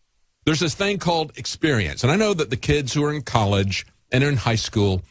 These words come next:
don't really understand what experience is yet, okay? Think of it as a kind of college degree,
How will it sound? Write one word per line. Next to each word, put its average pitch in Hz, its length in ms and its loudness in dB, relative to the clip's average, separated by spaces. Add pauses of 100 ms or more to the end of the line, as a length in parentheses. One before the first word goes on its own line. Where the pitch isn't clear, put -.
(220)
don't 147 160 0
really 143 180 2
understand 113 540 0
what 110 120 0
experience 107 540 0
is 95 160 2
yet, 78 220 -4 (240)
okay? 104 340 2 (520)
Think 190 200 2
of 233 120 2
it 220 200 0 (380)
as 156 520 0
a 120 60 -2
kind 190 260 2
of 151 120 -2
college 123 500 0
degree, 87 480 0